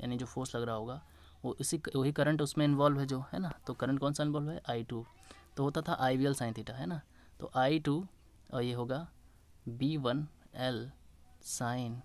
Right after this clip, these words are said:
theta, मतलब कितना, सब नाइंटी डिग्री पे होंगे, क्योंकि यहाँ पे जो है सब कुछ परपेंडिकुलरली होते हैं,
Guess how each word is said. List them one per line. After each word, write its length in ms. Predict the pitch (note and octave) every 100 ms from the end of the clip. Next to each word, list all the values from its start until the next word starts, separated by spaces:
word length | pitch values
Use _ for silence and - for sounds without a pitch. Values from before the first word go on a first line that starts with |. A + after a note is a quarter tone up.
| - - - - - - - -
theta, 220 | C3+ C3
मतलब 300 | A#2+ A#2 C3
कितना, 320 | C#3 D#3 B2 - - - - -
सब 200 | B2 B2
नाइंटी 280 | B2+ C#3
डिग्री 220 | D#3 D#3+ D#3+
पे 100 | D3+
होंगे, 280 | D3+ C#3+ - - - - - - - - -
क्योंकि 200 | A#2+ A#2
यहाँ 260 | A#2+ A2+ D#3
पे 320 | D3+ B2 F3+ - - - - -
जो 220 | A#2+ B2+ B2+
है 140 | D3+
सब 160 | E3 B2
कुछ 140 | C#3+
परपेंडिकुलरली 680 | - D3+ D#3+ D#3+ D#3+ D#3 D#3+
होते 260 | D3+ C#3+ C#3+
हैं, 160 | C3